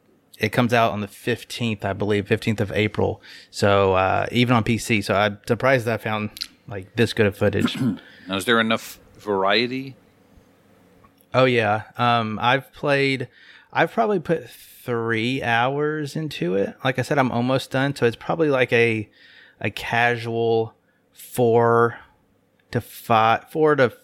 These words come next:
Speaker 1: four to four, four to five hour game, like, just to beat through the story. Uh, I can't imagine it will take me too long to, uh,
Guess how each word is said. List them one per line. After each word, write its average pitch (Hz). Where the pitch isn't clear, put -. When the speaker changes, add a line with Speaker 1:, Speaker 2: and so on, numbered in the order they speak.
Speaker 1:
four 214
to 170
four, -
four 208
to 165
five 131
hour 120
game, 107
like, 101
just -
to 110
beat 101
through 117
the 110
story. 107
Uh, 101
I 123
can't 180
imagine 127
it 113
will 117
take 113
me 110
too 120
long 123
to, 113
uh, 104